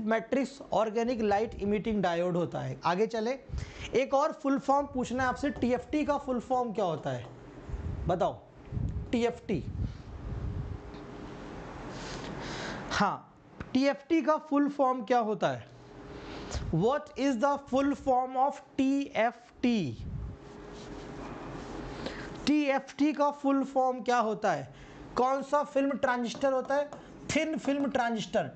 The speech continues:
टीएचआईएन, थिन फिल्म, फिल्म बना देंगे। क्या कहता है? फिल्म बना दी भाई, फिल्म। भैंस की आंख फिल्म बना दी भाई, ये वाली बात है, ठीक है? Question number चौदह है।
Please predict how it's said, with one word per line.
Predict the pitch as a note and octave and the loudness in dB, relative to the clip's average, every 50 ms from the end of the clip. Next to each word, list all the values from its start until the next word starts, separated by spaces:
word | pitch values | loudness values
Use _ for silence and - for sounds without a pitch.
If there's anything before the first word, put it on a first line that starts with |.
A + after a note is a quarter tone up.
| - - | -8 -2
टीएचआईएन, | - C4 C4 C4 B3 B3 C4 - - - - - F3+ G3+ A3 B3 A#3+ - G#3 G#3 F3+ D3 B2 - - - - - - - - - - | 0 2 2 2 2 0 -2 -2 -4 -6 -2 0 0 2 2 0 -2 -2 0 0 0 0 -4 -6 -10 -12 -12 -12 -12 -10 -6 0 0
थिन | B3 B3+ G#3 D#3 B2 - - - - - - | 2 2 0 -2 -6 -8 -12 -14 -14 -16 -14
फिल्म, | - - - - B3 C4+ C4 A#3+ F#3+ D3+ C3 - - - - - - - - - - - - - - - - - - - - - - | -12 -6 -2 0 2 2 2 0 -2 -4 -6 -8 -10 -12 -12 -12 -12 -14 -10 -8 -6 -6 -6 -8 -12 -14 -12 -10 -10 -10 -10 -10 -2
फिल्म | - A3+ B3 C#4+ D4+ C#4+ C4 | -2 0 2 2 0 2 0
बना | C4 C4+ C4+ C4 | 2 4 4 2
देंगे। | A#3 C#4 C#4 C#4+ C#4+ C4+ B3 G#3 D3 C3+ D3 D3+ - - - - - - - - - D3+ - - - - - - - - - - - - | 4 2 2 4 4 2 2 2 -2 -6 -8 -12 -12 -12 -14 -14 -16 -16 -10 -8 -8 -8 -8 -10 -14 -14 -10 -8 -8 -8 -8 -10 -10 -2
क्या | - A3+ A#3+ | 0 0 0
कहता | A#3+ B3 C#4 C4+ G#3 D4+ D4 | 2 2 0 2 2 2 2
है? | C4+ G#3+ - - - - | 4 2 0 -4 -6 -2
फिल्म | A#3+ B3 C4 C#4+ C#4+ C#4 | 0 2 2 2 2 2
बना | C4 C4 B3+ A#3+ A#3+ | 2 2 2 2 2
दी | A#3 C#4+ C#4 | 0 0 2
भाई, | B3+ C#4 C4 C4 | 2 2 2 0
फिल्म। | G3+ - - A#3 C4+ C#4 C4+ A3+ D#3+ A#2 - - - - - - - - - - - - - - - - - - - - - - - - - D3+ | -2 -2 0 2 2 2 2 0 -4 -8 -10 -14 -18 -18 -18 -18 -18 -18 -16 -16 -16 -16 -14 -14 -14 -14 -12 -12 -12 -12 -12 -12 -12 -6 -2 0
भैंस | F#3 A3 C4 B3+ - | 2 2 2 0 -2
की | - C#4 C4+ | 0 2 2
आंख | C4 C4 D4 - | 2 2 0 -2
फिल्म | - - C4 C4 C4+ C4 | 0 2 2 2 4 2
बना | B3+ A#3+ A#3+ A#3 | 2 2 2 2
दी | A3+ A#3+ B3+ | 2 2 2
भाई, | A#3+ A#3 A3 F3+ D3 B2 - | 2 2 2 0 -2 -2 0
ये | F#3+ G3+ A3 | 2 2 2
वाली | A3+ A3 G#3+ G#3 G#3 G3 | 2 2 0 0 0 2
बात | F#3 E3+ D#3 C#3 - | 2 0 0 -2 -4
है, | C3+ A#2+ A2 - - | -6 -8 -8 -4 -2
ठीक | E3 D#3+ D3+ A3+ | -2 0 0 0
है? | B3 B3 B3 - - - - - - - - - - | -2 -2 -4 -6 -16 -18 -18 -18 -16 -16 -8 -2 0
Question | F#3+ G3 - - - A3+ A3 | 2 2 0 0 -2 0 2
number | A3 A3 G#3 G#3+ G3+ F#3 | 2 2 2 2 0 0
चौदह | - - G#3+ D3+ F3 D#3 D#3 D#3+ | 0 -2 0 0 0 -2 0 0
है। | C#3+ C3 A2 | -2 -2 -6